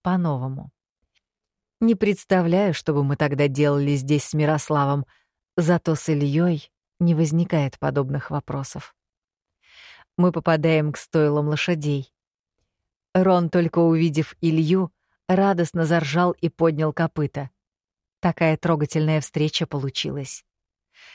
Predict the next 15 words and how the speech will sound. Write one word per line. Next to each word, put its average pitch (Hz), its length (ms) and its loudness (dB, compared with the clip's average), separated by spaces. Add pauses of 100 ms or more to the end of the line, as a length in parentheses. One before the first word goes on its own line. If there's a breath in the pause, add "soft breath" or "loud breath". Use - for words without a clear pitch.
(240 loud breath)
Когда 180 300 2
конь 180 340 0
успокоился, 156 1000 -4 (420)
мне 165 300 4
его 156 180 2
разрешили 151 520 0
погладить. 143 720 -4 (760 loud breath)
Он 233 140 2
не 208 100 4
брыкался 160 720 -2
и - 160 -4
даже 156 280 2
обнюхал 160 520 -2
меня. 135 380 -4 (920 soft breath)
А 175 120 0